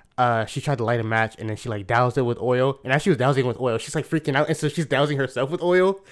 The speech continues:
And then she went to go blow a match or, uh, set a match on fire, and she was like, she said something, you know, you know, they said those, like,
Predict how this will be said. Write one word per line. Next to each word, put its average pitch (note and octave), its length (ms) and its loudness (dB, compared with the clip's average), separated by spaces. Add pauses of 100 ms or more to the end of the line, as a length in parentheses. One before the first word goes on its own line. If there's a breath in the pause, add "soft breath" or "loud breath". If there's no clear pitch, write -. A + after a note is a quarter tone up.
(200 loud breath)
And C3+ 100 -4
then C3+ 80 -2
she - 80 -4
went D#3 120 -2
to D#3 60 -2
go C#3 60 0
blow C3 200 0
a A#2 40 -2
match B2+ 340 -2
or, B2 220 -2
uh, G#2+ 220 -4
set C3 200 -4
a A#2+ 40 -4
match B2 380 -4 (120)
on A#2+ 140 -6
fire, C#3 360 2 (460 soft breath)
and A2+ 100 -10
she - 120 -6
was A2+ 160 -6
like, A2+ 180 -4 (640 soft breath)
she - 140 -10
said C3+ 180 -2
something, A2 240 -8
you C3 120 -2
know, A2 120 0
you A2+ 140 -4
know, G#2 140 -2
they G#2 100 -2
said G#2 200 -6
those, G#2 200 -6
like, G2 180 -6